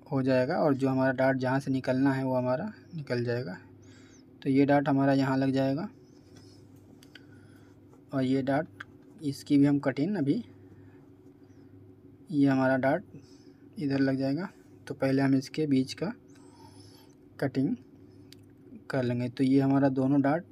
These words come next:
ये भी डार्ट और नीचे वाला भी डार्ट, ये सब हमारा अभी निकलेगा, आप देखते रहिए। तो इसको भी हम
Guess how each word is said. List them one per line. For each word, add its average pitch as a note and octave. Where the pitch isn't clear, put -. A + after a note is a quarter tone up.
ये B2+
भी C3+
डार्ट D3+
और C3+
नीचे B2+
वाला C3
भी C3
डार्ट, C#3+
ये C3+
सब C3
हमारा B2+
अभी B2+
निकलेगा, B2+
आप E3
देखते B2
रहिए। C3
तो D3+
इसको C#3
भी C#3
हम E3+